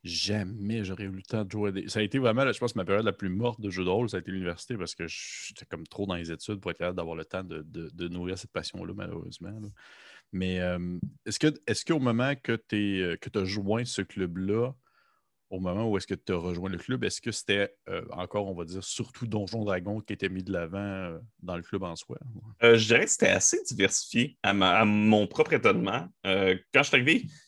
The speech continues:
Speaker 2: il y avait du donjon, mais tu sais, il y avait quelqu'un qui faisait, je pense, un Cthulhu Tech.
Speaker 1: Mhm.
Speaker 2: Euh, il y a eu du, euh, j'ai vu du Dragon Age, c'était dans le temps que Dragon Age commençait à sortir. Euh, il y avait beaucoup de Call of Cthulhu, qui est quand même populaire,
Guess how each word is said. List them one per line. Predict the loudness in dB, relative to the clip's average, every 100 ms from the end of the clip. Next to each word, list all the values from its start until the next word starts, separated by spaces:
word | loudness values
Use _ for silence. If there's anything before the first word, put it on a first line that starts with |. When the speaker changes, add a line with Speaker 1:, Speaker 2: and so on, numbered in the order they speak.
| 0
Speaker 2:
il | 4
y |
avait | 6 8 6
du | 4
donjon, | 0 2 0 0 2 2
mais | 2 2 0
tu |
sais, | 0 2
il |
y | 2
avait | 4 6 6 2
quelqu'un | -2 -2 -2
qui |
faisait, | -2 0 2 2
je | 0
pense, | -4
un | -4
Cthulhu | -6 -2 2 2 0 2
Tech. | 2 2 -2 _ -4 -4 -4
Speaker 1:
Mhm. | -6 -4 -2 0
Speaker 2:
Euh, | 2 4 4 2 2 0 0
il | 2
y | 4
a |
eu | 4 2
du, | -2 -6 -2 0 2 6
euh, | 6 6
j'ai | 2 0 -2
vu | -2 0
du | 0 4
Dragon | 6 6 6
Age, | 6 6 4
c'était | 4 4
dans | 4
le |
temps | 2 2
que | 2
Dragon | 2 2
Age | 2 0
commençait | 0 2 2
à | 0
sortir. | -2 -6 0 6 6 6 2 -2 -20 -20 _ _ 2
Euh, | 4 6 6 6 4
il | 4
y | 0
avait | -2 -8 _ _ _ -16 -12 -8
beaucoup | -6 0 4
de | 6
Call | 8
of | 6 4
Cthulhu, | -2 2 0 0
qui | -2
est |
quand | 2
même | 4 4
populaire, | 4 2 4 8 8 8 4